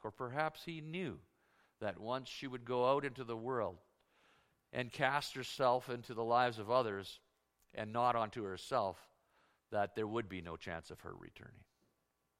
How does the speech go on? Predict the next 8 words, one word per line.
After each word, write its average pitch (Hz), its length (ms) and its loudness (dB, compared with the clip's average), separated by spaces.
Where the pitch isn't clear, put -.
And 131 140 2
in 190 160 8
that, 180 440 10
she 151 180 -6
did 170 280 8
meet 175 220 4
a 170 60 4
need, 165 400 0